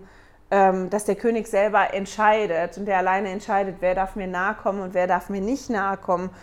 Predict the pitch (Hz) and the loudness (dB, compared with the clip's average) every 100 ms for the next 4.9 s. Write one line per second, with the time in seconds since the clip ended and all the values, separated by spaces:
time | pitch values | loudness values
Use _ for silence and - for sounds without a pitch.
0 | - - - 190 208 214 - 208 214 233 | -20 -14 -6 -2 -2 -2 0 2 2 -4
1 | - 220 214 208 208 208 202 202 196 185 | 0 4 4 2 -2 -2 -2 -2 -2 0
2 | 185 180 - 247 240 202 160 170 202 214 | 0 -4 -4 -2 -2 -2 -2 -2 -4 -6
3 | 110 185 - 190 196 226 196 190 196 - | -6 -8 -4 -4 -4 -4 -2 -2 -2 -8
4 | - - - - 196 190 185 185 175 | -20 -20 -20 -2 6 8 6 2 -2